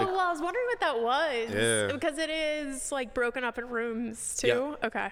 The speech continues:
Speaker 1: Well, th-, so they, they sectioned those rooms off, but
Speaker 2: Later
Speaker 1: it was
Speaker 2: on,
Speaker 1: like,
Speaker 2: okay.
Speaker 1: yeah, but it was, like, a empty spot
Speaker 2: Cool.
Speaker 1: with a bar and all that stuff. And, um, so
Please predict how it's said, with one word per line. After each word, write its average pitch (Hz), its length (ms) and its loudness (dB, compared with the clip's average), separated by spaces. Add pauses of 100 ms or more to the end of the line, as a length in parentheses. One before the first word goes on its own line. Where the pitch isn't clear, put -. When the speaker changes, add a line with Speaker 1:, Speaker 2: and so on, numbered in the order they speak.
(160)
Speaker 1:
Well, 135 340 6
th-, 107 140 -8
so 131 180 -2
they, 135 160 0
they 120 340 -4
sectioned 131 560 -4
those 104 220 -2
rooms 92 320 -10
off, 80 400 -8
but - 100 0
Speaker 2:
Later 202 240 0
Speaker 1:
it 196 120 0
was 107 180 0
Speaker 2:
on, 107 60 4
Speaker 1:
like, - 100 0
Speaker 2:
okay. 127 160 2
Speaker 1:
yeah, 113 140 2
but 95 160 -6
it 113 40 2
was, 117 140 0
like, 92 120 -8
a 82 100 -10 (360)
empty 101 320 -6
spot 85 480 -6
Speaker 2:
Cool. 202 420 -2 (260)
Speaker 1:
with 95 140 -6
a 90 40 -8
bar 90 460 -2
and 85 120 -8
all 85 120 -8
that 82 120 -10
stuff. 80 460 -10 (100)
And, 104 160 -16
um, 107 480 -10 (1300)
so 117 540 -4